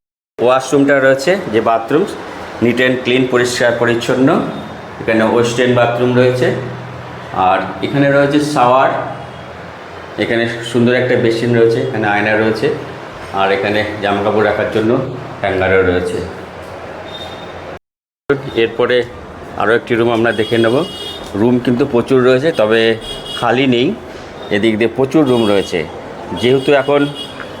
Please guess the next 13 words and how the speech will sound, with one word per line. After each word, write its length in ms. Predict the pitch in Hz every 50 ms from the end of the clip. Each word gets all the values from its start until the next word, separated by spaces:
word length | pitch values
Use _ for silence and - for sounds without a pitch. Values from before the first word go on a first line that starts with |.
| - - - - - - - - - -
যেহেতু 200 | 117 139 139 143 156
এখানে 180 | 143 147 147 143 143 143
চারধাম 380 | 117 117 117 113 113 135 139 139 127
যাত্রা 260 | 139 127 131 - 143 135 131
রয়েছে, 240 | 135 135 135 156 151 147 143 - - - - - - - - - - - - -
প্রচুর 300 | 110 110 - 139 139 143 131 135 - - - - - - -
লোকের 220 | 127 127 139 135 131 -
সমাগম 380 | 131 120 127 123 120 127 131 143 - - - - - - -
পুণ্যার্থী, 440 | 117 120 120 120 117 - - 139 143 143 -
তার 140 | 113 110 104 110
জন্য 160 | 120 120 120 123 117 113 - - - - - - - - - - - - - - - - - - - 90
আমরা 180 | 98 107 113 113 110 113 117
এখানে 180 | 113 123 117